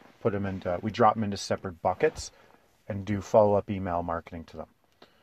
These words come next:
Uh, we'd also follow up with a phone call. Okay.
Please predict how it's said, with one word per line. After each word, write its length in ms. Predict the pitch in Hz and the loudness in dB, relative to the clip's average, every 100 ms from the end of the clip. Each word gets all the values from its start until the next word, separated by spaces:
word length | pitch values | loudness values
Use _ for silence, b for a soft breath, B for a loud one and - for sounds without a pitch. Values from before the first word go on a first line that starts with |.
| b _ | b _
Uh, 80 | 95 | -8
we'd 160 | 92 107 | 2 8
also 260 | 113 - | 8 6
follow 200 | 113 98 | 6 6
up 80 | 92 | 6
with 80 | 101 | 0
a 40 | |
phone 220 | 92 90 87 | -4 -4 -4
call. 220 | 80 - _ _ _ _ _ - | -12 -14 _ _ _ _ _ -10
Okay. 220 | 101 95 | 0 0